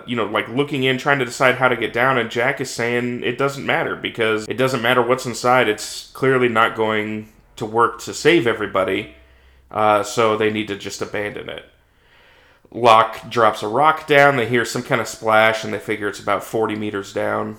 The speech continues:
And Locke and Kate start, you know, coming up with ways to get inside. And Jack says, "No, we're done for the night." Um, and that they need to get back to the other survivors. Uh,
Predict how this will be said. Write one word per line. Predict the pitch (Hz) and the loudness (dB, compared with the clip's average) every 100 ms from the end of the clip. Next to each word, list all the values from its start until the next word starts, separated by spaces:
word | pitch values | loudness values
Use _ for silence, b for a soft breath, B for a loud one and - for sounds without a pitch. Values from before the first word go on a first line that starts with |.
| _ | _
And | 110 107 110 | -4 -2 0
Locke | 113 120 113 | 2 2 0
and | 107 | -6
Kate | 120 110 - | -2 -2 -2
start, | - 107 87 - - - | 0 0 0 -8 -20 -14
you | 113 | -8
know, | 101 | -8
coming | - 117 110 | -4 -2 -2
up | 107 | -4
with | 104 | -4
ways | 104 104 101 - | -2 0 -2 -8
to | - _ | -14 _
get | 131 131 110 | 0 0 -2
inside. | 107 - 143 143 143 | -10 -4 0 0 0
And | - 113 107 | -2 -6 -4
Jack | 117 117 113 | -2 -2 -2
says, | 117 107 | -8 -2
"No, | 127 | 0
we're | 110 107 | 0 -2
done | 120 120 110 | 0 0 -2
for | 104 | -10
the | 87 | -10
night." | 85 - - _ b b b b b b | -10 -12 -16 _ b b b b b b
Um, | 107 107 107 104 104 - | -2 2 2 2 0 -6
and | 107 110 | -6 -4
that | 107 | -4
they | 110 | -4
need | 110 | -4
to | 107 | -2
get | 110 101 | -2 -2
back | 101 | -2
to | - | -4
the | 104 101 | -4 -4
other | 98 | -4
survivors. | - - 98 - - 85 - - _ _ _ b b b b b b b b b b b _ - | -10 -8 -8 -6 -8 -12 -14 -20 _ _ _ b b b b b b b b b b b _ 0
Uh, | 127 127 120 117 | 2 4 4 2